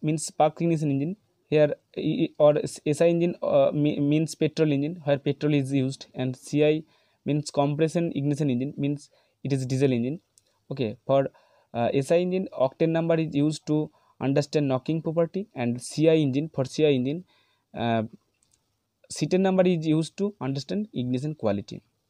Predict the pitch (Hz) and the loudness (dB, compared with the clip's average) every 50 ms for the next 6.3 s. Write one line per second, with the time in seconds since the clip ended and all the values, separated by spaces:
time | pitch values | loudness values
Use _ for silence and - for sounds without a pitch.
0 | _ _ _ _ _ _ _ _ _ - 151 160 156 - _ _ _ _ _ _ | _ _ _ _ _ _ _ _ _ -10 -10 -10 -10 -10 _ _ _ _ _ _
1 | _ _ _ _ _ _ _ - 175 170 - - _ _ _ _ _ _ _ _ | _ _ _ _ _ _ _ -2 -2 -2 -2 -12 _ _ _ _ _ _ _ _
2 | _ - - - - 147 175 190 196 196 190 190 185 196 185 - _ _ _ 165 | _ -18 -8 -6 -4 0 2 2 2 2 2 4 4 2 2 2 _ _ _ -2
3 | 151 143 - - 135 147 151 - - 147 147 151 - - _ - 139 139 147 156 | -2 -2 -2 -2 -4 -4 -4 -6 -4 -2 -2 -2 -4 -8 _ 0 0 0 2 0
4 | 170 170 - 190 196 202 - - 143 131 - - 156 156 165 - - 131 - 156 | -2 -2 -2 -4 -4 -4 -4 -4 -4 -4 -4 -4 -4 -4 -4 -2 -4 -4 -4 -4
5 | 151 - 165 139 131 - - - 349 - - - 143 139 135 143 113 - 117 104 | -2 0 0 -2 -2 -4 -8 -12 -12 -8 -6 -6 -4 -2 -4 -4 -4 -4 -6 -6
6 | - - 120 95 - - | -8 -10 -12 -12 -12 -14